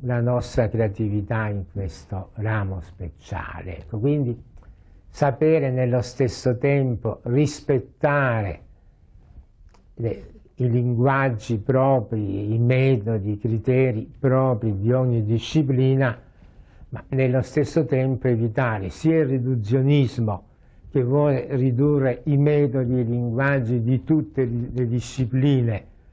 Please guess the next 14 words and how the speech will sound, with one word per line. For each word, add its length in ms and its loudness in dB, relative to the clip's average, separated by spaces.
ai 180 0
metodi 420 0
e 40 0
ai 80 0
linguaggi 840 -2
di 240 0
una 320 2
sola 500 -2
disciplina 1000 -4
o 40 -6
addirittura 640 0
di 180 0
un 280 4
ramo 560 0